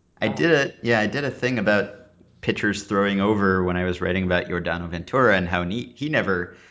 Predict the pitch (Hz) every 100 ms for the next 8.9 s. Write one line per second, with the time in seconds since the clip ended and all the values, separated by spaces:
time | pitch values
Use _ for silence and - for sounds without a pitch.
0 | _ _ - 87 82 82 85 - - -
1 | - 85 82 78 76 - 78 82 82 82
2 | - - 107 107 107 98 135 98 95 113
3 | - 95 82 82 - - - - - 95
4 | 90 90 - 110 92 87 90 80 101 104
5 | 95 87 85 82 - _ _ _ - 71
6 | - 104 151 - - 101 87 90 - 110
7 | 92 - 98 - 104 101 98 90 90 -
8 | 156 123 87 87 120 123 151 165